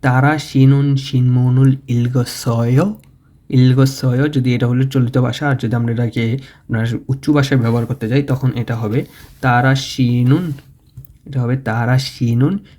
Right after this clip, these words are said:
শিনমুনুল ইলগসুমিদা। আমরা শিখছি ইক্তা, ইক্তা মানে হচ্ছে পড়া, পড়া একটা কাজ। আর এটা যেহেতু ভার্ব আর হচ্ছে অ্যাডজেক্টিভের সাথে ব্যবহার হয়, তাহলে শুধু এটা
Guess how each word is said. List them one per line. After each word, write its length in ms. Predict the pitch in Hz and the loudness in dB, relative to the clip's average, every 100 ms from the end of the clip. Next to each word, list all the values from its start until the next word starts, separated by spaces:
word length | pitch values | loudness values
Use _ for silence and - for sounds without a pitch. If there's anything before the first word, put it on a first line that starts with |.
| - | -16
শিনমুনুল 840 | - 131 127 123 127 135 196 214 - _ | -2 2 4 4 4 2 0 -4 -8 _
ইলগসুমিদা। 1400 | - 135 135 139 139 - - 135 120 113 110 - 160 190 214 - _ _ _ _ _ - _ _ _ _ _ _ _ _ _ _ | 2 4 4 2 -2 -6 0 2 2 0 -4 -2 0 0 -4 -12 _ _ _ _ _ -20 _ _ _ _ _ _ _ _ _ _
আমরা 200 | 135 131 | 0 2
শিখছি 300 | 131 135 - - | 0 -4 -8 -6
ইক্তা, 600 | 139 - - 127 147 - | -6 -6 0 2 0 -6
ইক্তা 200 | - - | -20 0
মানে 140 | 131 123 | 2 4
হচ্ছে 200 | 120 135 135 | 0 -4 2
পড়া, 360 | 139 120 175 - | 2 4 0 -4
পড়া 160 | 127 120 | -2 -2
একটা 200 | 120 127 | -4 -8
কাজ। 380 | 131 139 135 - - - _ _ _ _ _ - - - | 0 0 0 -8 -20 -20 _ _ _ _ _ -20 -20 -18
আর 140 | - 107 | -8 -6
এটা 160 | - | -6
যেহেতু 280 | 110 123 113 | -4 -2 -2
ভার্ব 320 | 110 117 123 | 0 2 4
আর 120 | 123 113 | 2 0
হচ্ছে 180 | - | -4
অ্যাডজেক্টিভের 440 | 113 110 120 123 123 | -4 -4 -6 -4 -4
সাথে 200 | - 123 | -2 -2
ব্যবহার 220 | 113 117 | 0 0
হয়, 100 | 147 | -2
তাহলে 360 | - 123 143 214 - - - | -2 -2 -2 -4 -12 -20 -6
শুধু 280 | 127 131 | 0 2
এটা 280 | 143 131 165 | 2 0 -4